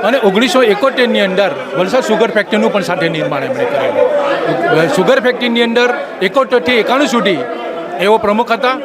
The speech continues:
તે દરમિયાન વ્યવસ્થિત કારભાર ત્યાં ચાલતો હતો અને તે પછી આપણે જોઈ શકીએ છીએ કે આજે સુગર ફેક્ટરીની હાલત જે છે તે ખૂબ જ ખરાબ છે. એનું કારણ છે કે કેશવભાઈ જેવા વફાદાર માણસો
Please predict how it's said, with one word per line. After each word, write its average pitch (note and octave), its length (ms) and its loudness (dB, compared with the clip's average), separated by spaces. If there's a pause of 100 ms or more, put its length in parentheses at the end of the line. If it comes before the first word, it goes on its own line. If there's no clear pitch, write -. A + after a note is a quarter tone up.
(120)
તે G3+ 100 2
દરમિયાન A3 300 0
વ્યવસ્થિત G#3 420 0
કારભાર F#3 280 0
ત્યાં G3 200 0
ચાલતો E3 320 2
હતો G#3 160 0 (600)
અને A#3+ 300 0 (300)
તે A#3+ 100 2
પછી C4 340 0
આપણે C4 220 2
જોઈ A3 220 2
શકીએ B3 300 2
છીએ G#3+ 140 -2
કે G#3 80 2
આજે G#3+ 280 2
સુગર G#3 300 0
ફેક્ટરીની A#3 400 0
હાલત G3+ 280 2
જે G3 160 0
છે F#3 220 0 (480)
તે G#3 100 2
ખૂબ G#3 220 2
જ G#3+ 100 -2
ખરાબ G#3 220 0
છે. A#3 100 0
એનું A3+ 140 2
કારણ G#3 300 2
છે F#3+ 200 -4
કે - 360 -4
કેશવભાઈ B3 500 0
જેવા A3 340 0
વફાદાર A3 500 0
માણસો G#3+ 520 0